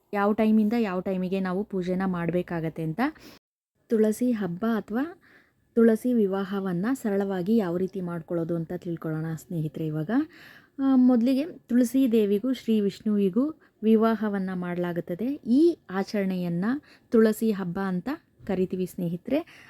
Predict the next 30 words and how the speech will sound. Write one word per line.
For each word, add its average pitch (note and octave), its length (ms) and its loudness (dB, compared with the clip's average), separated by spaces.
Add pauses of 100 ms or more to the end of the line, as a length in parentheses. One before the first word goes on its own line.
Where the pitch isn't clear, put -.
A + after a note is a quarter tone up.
ಅಥವಾ D4 240 0
ತುಳಸಿ B3+ 540 2 (220)
ವಿವಾಹ G3+ 420 2
ಅಂತ F#3 200 -4
ಕರಿತೀವಿ. G3 560 -4 (300)
ಮೊದಲನೇದಾಗಿ A#3+ 880 2 (360)
ತುಳಸಿ B3+ 540 2 (340)
ಪೂಜೆಯನ್ನು G#3+ 500 4
ಮನೆಯ G#3+ 360 2
ಹೊರಗಡೆ G3+ 520 0
ಆದ್ರೂ G#3 300 0
ಮಾಡಬಹುದು, F#3 500 -2
ಇಲ್ಲ C4+ 160 2
ಒಳಗಡೆ A#3 440 2
ಆದ್ರೂ F#3+ 240 -4
ಮಾಡಬಹುದು. F3 480 -2
ನಾವು G#3 300 2
ಎಲ್ಲಿ G#3+ 280 4
ಮಾಡ್ತೀವಿ G3 400 -4
ಅಂತ F#3 140 -6
ಫಸ್ಟು G3 400 -10
ನಾವು F#3+ 260 -4
ಡಿಸೈಡ್ G3+ 380 -2
ಮಾಡ್ಕೊಂಡು F3+ 600 -2 (400)
ಅಲ್ಲಿ A#3+ 200 4
ಪೀಠವನ್ನ G3+ 560 -2
ನಾವು A3 280 0 (220)
ಸಿದ್ಧತೆ G3+ 380 -2
ಮಾಡ್ಕೋಬೇಕಾಗತ್ತೆ F3 800 -4
ಸ್ನೇಹಿತರೆ. E3+ 840 -6